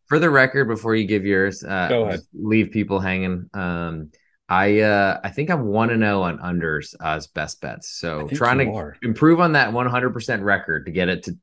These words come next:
Speaker 1: to still one hundred percent.
Speaker 2: You are.
Speaker 1: I guess
Speaker 2: You
Speaker 1: we
Speaker 2: are.
Speaker 1: can't improve on it. We just wanna extend it. That's what we're doing here.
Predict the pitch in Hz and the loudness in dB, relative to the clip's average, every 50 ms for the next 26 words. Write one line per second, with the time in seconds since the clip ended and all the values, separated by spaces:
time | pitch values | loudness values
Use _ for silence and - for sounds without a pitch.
0 | _ - 104 95 90 82 82 - _ _ _ _ - - - 151 160 156 147 135 | _ -4 -2 0 0 0 -4 -8 _ _ _ _ -10 -2 4 6 8 8 8 8
1 | 117 104 92 92 90 82 71 - - - 85 78 76 71 - 71 - - - 98 | 6 4 0 -2 -4 -4 -6 -8 -12 -8 -4 -4 -4 -6 -8 -14 -18 -10 -6 -4
2 | 104 107 104 98 107 135 139 98 - - - 127 127 147 160 156 - - 131 127 | -2 -2 0 0 -2 -2 -2 -4 -4 -4 -2 0 2 2 4 4 4 4 4 4
3 | 160 156 151 139 123 110 135 139 139 131 139 139 139 143 120 123 123 110 107 123 | 4 2 2 0 -2 2 4 4 4 4 4 2 2 2 2 0 0 -2 -2 -4
4 | 120 113 107 101 85 - - - 107 95 87 82 78 76 - - 95 101 101 - | -2 0 0 -2 -2 -4 -6 -4 -2 -2 -2 -2 -4 -6 -4 0 0 0 0 0
5 | 104 92 82 78 78 76 69 65 - - - - - | -2 -2 -2 -2 -2 -6 -8 -8 -12 -12 -14 -16 -18